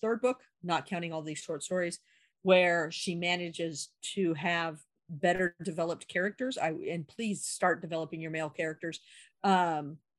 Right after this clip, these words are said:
as well as a, as a well-constructed story, I, I think it might be good, but w-, we won't know until we read it.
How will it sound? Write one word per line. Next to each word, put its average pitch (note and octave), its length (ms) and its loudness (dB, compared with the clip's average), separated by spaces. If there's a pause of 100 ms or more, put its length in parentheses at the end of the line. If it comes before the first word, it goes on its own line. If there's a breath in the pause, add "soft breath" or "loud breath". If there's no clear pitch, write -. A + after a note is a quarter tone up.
(880)
as F#3 160 2
well F#3 440 4
as F3 200 0
a, D#3 100 -6 (260)
as E3 220 -4
a D3 160 -4 (340)
well-constructed F3 760 -2
story, G3 500 -2 (1200)
I, F3+ 240 2
I F#3+ 80 0
think F#3 240 -6
it - 80 -8
might E3 200 -10
be E3+ 80 -6
good, G3+ 280 -4 (680)
but F3 260 8 (120)
w-, G3 240 0
we E3+ 260 -2
won't - 260 -2
know E3+ 280 -2
until D#3+ 260 -6
we E3+ 140 -6
read D#3+ 220 -4
it. B2+ 160 0